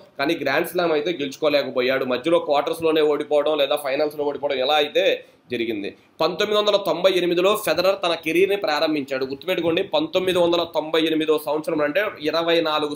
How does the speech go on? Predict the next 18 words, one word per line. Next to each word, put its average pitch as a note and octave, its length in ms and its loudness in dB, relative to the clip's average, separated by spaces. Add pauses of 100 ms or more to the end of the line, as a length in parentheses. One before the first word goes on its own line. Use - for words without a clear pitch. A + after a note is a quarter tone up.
సంవత్సరాల F#3+ 440 0
క్రితం D#3+ 560 -2 (320)
తన E3 120 0
కెరీర్ని F3+ 480 0
ప్రారంభించిన D3+ 560 0
ఇతను E3 600 2 (160)
రెండు F3+ 240 2
వేల G#3+ 180 4
ఇరవై F#3+ 440 4
రెండులో F#3+ 300 2
ఫెదరర్ F3 380 2 (100)
తన F3 80 0
ప్రొఫెషనల్ F#3+ 560 -2
టెన్నిస్కు E3+ 420 0
వీడ్కోలు E3+ 400 2
పలికాడు. C3 420 0
చెప్పాను D#3+ 320 -2
కదా, F#3 260 0